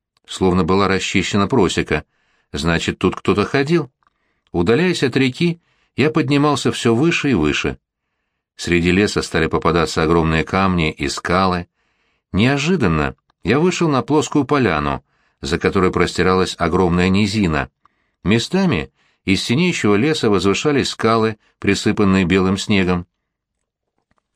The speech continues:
В утренней дымке поднимался красный шар солнца. Моё внимание привлёк силуэт скалы в контровом освещении. Да это же скала, нависающая над Золотянкой.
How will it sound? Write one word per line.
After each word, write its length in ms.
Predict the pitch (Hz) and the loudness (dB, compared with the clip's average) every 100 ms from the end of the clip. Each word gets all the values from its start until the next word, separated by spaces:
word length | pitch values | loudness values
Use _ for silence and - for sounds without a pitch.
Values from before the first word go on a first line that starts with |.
| _ | _
В 160 | 82 82 | -4 0
утренней 400 | 101 98 98 95 | 0 2 2 2
дымке 380 | 87 110 110 71 | 2 0 2 0
поднимался 720 | 85 71 78 90 92 92 85 _ _ - | 0 0 2 2 2 -2 -4 _ _ -6
красный 500 | 98 98 92 - 92 | -2 0 0 -2 -2
шар 300 | - 98 95 | 0 -2 -2
солнца. 560 | - 104 73 - 65 - _ _ _ _ _ _ _ _ _ _ _ _ _ _ | -2 -2 -2 -4 -6 -8 _ _ _ _ _ _ _ _ _ _ _ _ _ _
Моё 300 | 85 107 196 | 0 2 2
внимание 640 | 180 190 202 190 90 69 - _ _ - | 2 2 2 0 0 -4 -10 _ _ -2
привлёк 420 | 113 147 185 175 | 0 2 2 0
силуэт 380 | - 151 156 147 | -2 0 0 -2
скалы 420 | - 151 160 165 | -2 0 2 0
в 120 | - | -2
контровом 600 | - 143 120 147 143 127 | -6 -2 0 0 2 2
освещении. 800 | 120 139 143 - 82 71 67 64 _ _ _ _ | 0 -2 -2 0 0 0 -4 -8 _ _ _ _
Да 100 | 76 | -2
это 200 | 87 95 | 0 0
же 160 | 87 95 | -2 -2
скала, 400 | - 98 101 98 | -2 0 0 2
нависающая 800 | 92 92 - 107 95 90 - 98 | 2 2 0 0 0 -2 -2 0
над 180 | 95 87 | 0 0
Золотянкой. 840 | 107 110 117 120 95 82 73 65 | 0 0 0 -2 -2 -2 -2 -4